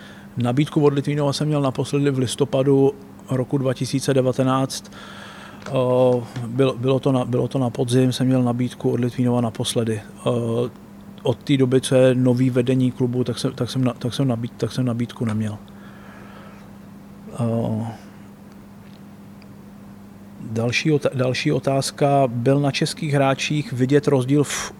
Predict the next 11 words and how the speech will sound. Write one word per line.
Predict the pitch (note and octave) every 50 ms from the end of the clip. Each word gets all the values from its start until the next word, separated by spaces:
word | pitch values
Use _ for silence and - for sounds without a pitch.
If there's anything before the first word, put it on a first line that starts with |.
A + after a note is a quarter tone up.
| - -
úrovni | - D#3 C#3 C#3 C#3 D3+ D3+ C#3+ D3+ D3+ D3 D3 D3+ D3 D3 - - - - - - - - - -
osobní | - C#3 A#2 - - - D#3 D3 D3+ D#3+ D#3+ D3
odvahy | - - C3+ A#2+ B2 C3+ C#3 C#3+ D#3
v | C#3+ - -
tréninku | - C3 C3 C3 B2+ C3+ C#3 C#3 D#3+ D#3 - -
a | C3+ -
utkáních | C#3+ C#3 - - - C#3 B2+ C3 D3+ D3 D3+ - -
na | B2+
mistrovství | B2+ C3 B2+ - C#3+ C3+ - - C#3+
světa? | C3+ - D3 C3 B2 - B2+ B2 C3 F3+
Eh, | - - - - - - - - - - - - -